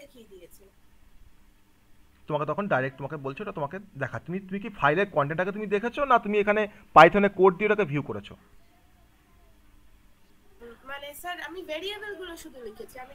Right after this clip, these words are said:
Speaker 1: ডাইরেক্ট কিছু লিখিনি।
Speaker 2: হ্যাঁ, না, ডিসপ্লেটা কোথায় করেছো? তুমি ফাই-, পাইথনে কোড দিয়ে ডিসপ্লে করেছো, না ফাইলটাকে
Speaker 1: না, না।
Speaker 2: ওপেন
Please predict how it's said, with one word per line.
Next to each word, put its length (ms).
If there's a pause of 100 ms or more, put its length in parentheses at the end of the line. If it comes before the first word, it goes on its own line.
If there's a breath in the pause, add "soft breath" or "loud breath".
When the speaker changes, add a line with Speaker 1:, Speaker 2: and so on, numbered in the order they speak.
Speaker 1:
ডাইরেক্ট 280
কিছু 200
লিখিনি। 320 (320)
Speaker 2:
হ্যাঁ, 160
না, 60
ডিসপ্লেটা 460
কোথায় 260
করেছো? 280
তুমি 100 (100)
ফাই-, 260
পাইথনে 300
কোড 280
দিয়ে 160
ডিসপ্লে 220
করেছো, 320
না 40
ফাইলটাকে 380
Speaker 1:
না, 40
না। 40
Speaker 2:
ওপেন 140